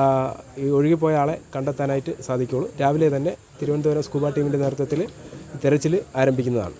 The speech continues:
ഇപ്പോൾ നമുക്ക് സ്കൂബ ഡൈവ്, ഡൈവറായിട്ട് മൂന്ന് പേരേ ഉള്ളൂ. അപ്പോൾ നാളെ എത്തുമ്പോഴത്തേക്ക് കൂടുതൽ ആറ് പേരടങ്ങുന്ന ടീം അവിടെ നിന്ന് വരും. അപ്പോൾ മൂന്ന് പേര്, ഒമ്പത് പേര് അടങ്ങുന്ന ഒരു സ്കൂബ സംഘമാണ്. അപ്പോൾ സെർച്ചിങ് കൂടുതൽ ഫലപ്രദമാകും, കൂടുതൽ പേര് വെള്ളത്തിലേക്ക് സെർച്ച് ചെയ്യുന്നതിന് ഇറങ്ങും.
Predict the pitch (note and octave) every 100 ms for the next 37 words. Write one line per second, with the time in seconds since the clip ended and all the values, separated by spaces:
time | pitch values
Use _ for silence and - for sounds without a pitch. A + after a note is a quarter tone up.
0 | - E3+ D#3 G#3 F#3+ F#3+ G3+ G3 D#3+ -
1 | F3 F#3 D#3+ E3+ F#3 F#3+ D#3+ D#3 F3+ G#3
2 | G3 F#3 E3+ E3+ E3+ D3 A2 F#2 - A#2+
3 | G#2 C#3 D3+ D#3 G3 F#3+ F3+ F#3+ F#3+ F3+
4 | F3+ F#3+ G3 - E3+ F3 F#3 E3 E3+ F3
5 | F#3 F3 E3+ F3 D#3+ E3 D#3+ D3+ C#3 G#2+
6 | - - - D3 D#3+ E3+ D#3 C#3 D3+ F3+
7 | E3+ E3+ E3 C#3+ C#3+ D3+ D#3 - E3 -
8 | E3 E3+ D#3 D#3 D#3+ A2 - - - -
9 | - D#3+ F#3+ F3 F#3 G#3 F#3 F#3 F#3 G3
10 | F3+ - C#3 D#3+ D#3+ E3 D3+ D3+ D#3+ F3+
11 | E3+ E3 E3+ E3 D#3+ D#3 E3 D3+ G3+ -
12 | - - - C#3+ E3 E3 D#3+ C#3+ A2+ G2+